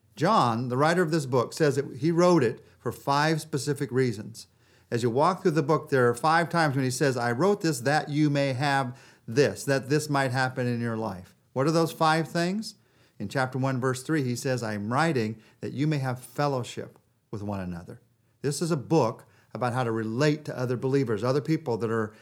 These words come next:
in following Jesus Christ. And then in chapter one, verse four, John says that your joy might be complete. This is a book about how joy happens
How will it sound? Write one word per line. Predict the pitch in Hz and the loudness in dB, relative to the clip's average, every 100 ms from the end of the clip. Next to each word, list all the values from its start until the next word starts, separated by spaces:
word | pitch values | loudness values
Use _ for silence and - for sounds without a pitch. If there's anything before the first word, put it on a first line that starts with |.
| - | -14
in | 131 131 | -4 -4
following | 123 143 131 135 135 | -2 0 0 0 0
Jesus | 123 127 127 | -2 -2 -4
Christ. | 123 143 147 113 - - _ _ _ _ _ _ _ - | -4 -2 -2 -4 -12 -18 _ _ _ _ _ _ _ -8
And | 113 123 | -2 2
then | 208 175 | 2 2
in | 139 135 | 0 0
chapter | 165 156 | 0 0
one, | 147 147 135 | 0 0 2
verse | 139 135 | 0 0
four, | - 175 160 - | 0 2 2 0
John | 123 165 165 | 0 2 2
says | 160 156 143 131 | 0 0 0 -2
that | 151 139 | -2 0
your | 147 156 | 0 0
joy | 123 107 147 175 175 | -2 -2 2 4 4
might | 147 151 143 | 4 0 0
be | 135 | -4
complete. | 123 123 - 190 175 - - _ _ - | -4 -8 -4 -2 -2 -4 -20 _ _ -14
This | 123 | -10
is | 143 | -4
a | 135 | -2
book | 117 143 | 0 -2
about | 127 123 | -2 -2
how | 117 113 | -2 -4
joy | 98 95 127 120 98 | -4 0 2 0 -2
happens | 113 120 - 95 - - | -6 -6 -6 -14 -14 -20